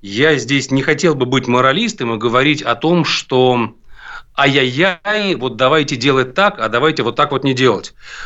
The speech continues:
Просто сериал «Слово пацана» и его популярность на сегодняшний день —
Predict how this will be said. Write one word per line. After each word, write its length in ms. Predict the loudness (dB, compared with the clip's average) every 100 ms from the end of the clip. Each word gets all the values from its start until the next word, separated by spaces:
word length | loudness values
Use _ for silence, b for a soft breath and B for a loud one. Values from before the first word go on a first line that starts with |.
| B 2
Просто 400 | 2 4 -2 -4
сериал 440 | -4 0 4 4 2
«Слово 320 | -2 -2 -2
пацана» 680 | -4 -6 0 2 2 0 -8
и 100 | -4
его 240 | 0 0 0
популярность 800 | -2 0 2 4 2 -2 -8 -8
на 100 | -8
сегодняшний 680 | -4 0 0 -2 -2 -2
день — 380 | 2 2 2